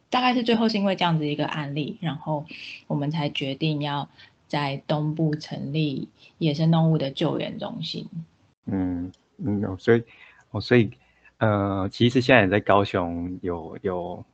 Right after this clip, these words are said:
Speaker 2: 有服务就对了，对，
Speaker 1: 有兼-，
Speaker 2: 诶，
Speaker 1: 兼职，
Speaker 2: 嗯。
Speaker 1: 算是兼职啦。
Speaker 2: 嗯，就温-，温医师也在高雄啊，所以就是
Speaker 1: 有，有，有，我知道。
Speaker 2: <laughs> 诶，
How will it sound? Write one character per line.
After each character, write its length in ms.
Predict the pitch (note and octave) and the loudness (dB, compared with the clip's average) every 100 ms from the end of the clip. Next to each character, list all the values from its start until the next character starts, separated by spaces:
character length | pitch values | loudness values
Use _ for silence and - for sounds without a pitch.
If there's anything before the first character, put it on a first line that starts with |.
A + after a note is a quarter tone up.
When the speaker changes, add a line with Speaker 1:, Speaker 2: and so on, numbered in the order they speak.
| - | -10
Speaker 2:
有 420 | G2 F2 E2 G2 | -8 -6 -8 -14
服 240 | - - F2+ | -12 -8 -4
务 140 | G2 | -2
就 100 | G2+ | -2
对 300 | E2+ F#2+ E2+ | 0 -2 -2
了， 80 | E2+ F#2 | -8 -2
对， 140 | G#2 | 0
Speaker 1:
有 160 | E3 C#3 | 2 0
兼-， 100 | E2+ - | -2 -8
Speaker 2:
诶， 80 | - _ | -20 _
Speaker 1:
兼 220 | F3+ F3+ | -6 -4
职， 160 | - - | -6 -4
Speaker 2:
嗯。 280 | F#2 F2 F2 - | -4 -4 -8 -8
Speaker 1:
算 220 | - A3 | 0 2
是 80 | G#3+ | 4
兼 240 | G3 F3 | 4 2
职 180 | E2+ - | 0 -4
啦。 140 | - E3 _ - | -8 -10 _ -6
Speaker 2:
嗯， 340 | A2 F#2 E2 D#2+ | -2 -2 -4 -8
就 100 | G2+ | -4
温-， 180 | - A#2+ - | 2 4 6
温 120 | A#2+ | 8
医 60 | B2+ | 8
师 240 | B2+ A#2 | 8 6
也 100 | F#2+ | 8
在 140 | G#2+ | 8
高 240 | G#2+ G2 G2 | 8 6 6
雄 220 | - A2+ | 2 -4
啊， 120 | - - | -4 -6
所 160 | - | -6
以 180 | F2 E2+ - | -4 -4 0
就 80 | G3 | 2
是 60 | |
Speaker 1:
有， 80 | F#3 | 4
有， 60 | F#3 | 4
有， 120 | F3 | 4
我 80 | F3 | 2
知 140 | F#3+ | 2
道。 180 | F#3+ E3 A#2+ A3 A3+ C3+ G#3 - B3 - B3+ | 2 2 6 8 10 10 8 6 4 6 6
Speaker 2:
<laughs> 960 | - F#3+ F#3+ - - - - - _ - | 4 -2 -4 -8 -14 -18 -20 -20 _ 0
诶， 140 | - | 0